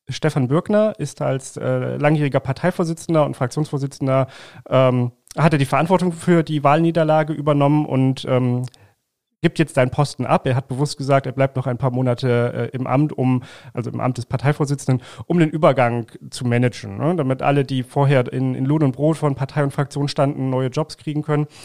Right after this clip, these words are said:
Er selbst hat jetzt auch, äh, seit Februar einen neuen Job. Er ist bei der Unternehmensberatung E Y, Ernst and Young, ähm, und dort für die Umweltfragen zuständig. Und zahlreiche andere F-D-P-Abgeordnete haben inzwischen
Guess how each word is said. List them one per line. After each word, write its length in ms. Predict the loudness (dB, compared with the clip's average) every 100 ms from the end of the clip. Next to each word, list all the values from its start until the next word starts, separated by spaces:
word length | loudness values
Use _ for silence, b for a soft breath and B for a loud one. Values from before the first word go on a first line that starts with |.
| B B B -20 _
Er 100 | 0
selbst 220 | 2 2 0
hat 80 |
jetzt 140 | -2 2
auch, 240 | 2 2
äh, 200 | -2 -2
seit 380 | 0 -2 -2 -6
Februar 300 | -2 2 4
einen 120 | 4
neuen 180 | 2 0
Job. 200 | -2 0
Er 100 | -2
ist 100 | -2
bei 80 | -2
der 100 | -4
Unternehmensberatung 1080 | -4 -2 -2 -4 -4 -2 -2 -2 -2 -2 -6 -4
E 120 | -2
Y, 460 | 0 2 0 -2 -8 B B -20 _
Ernst 220 | 0 2
and 100 | -2 -2
Young, 300 | -2 -2 B B B B 2
ähm, 180 | 2 4
und 120 | 2
dort 140 | 2
für 100 | 0
die 80 | -6
Umweltfragen 760 | 0 0 0 -2 -2 -2 -2 -4
zuständig. 680 | -8 -4 -4 -4 -4 -8 -6
Und 280 | -6 -6 -10
zahlreiche 480 | -4 0 2 0 0
andere 280 | 0 0 -2
F-D-P-Abgeordnete 1040 | -4 -6 -4 -4 -6 -4 -4 -2 -4 -4
haben 240 | -2 -2 -4
inzwischen 400 | -8 -10 -10